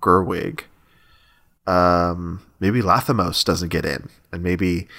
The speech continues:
you know, here, here's, here's my official shocker prediction. It's gonna be Gerwig, Nolan, Scorsese, and then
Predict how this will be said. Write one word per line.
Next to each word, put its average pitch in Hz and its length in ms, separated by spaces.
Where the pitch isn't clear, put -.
you 151 140
know, 170 100
here, 196 160
here's, 185 240
here's 202 180
my 175 80
official 127 360
shocker - 420
prediction. - 440
It's 104 120
gonna 104 180
be 98 300
Gerwig, 151 540
Nolan, 104 560
Scorsese, 95 800
and 95 180
then 95 480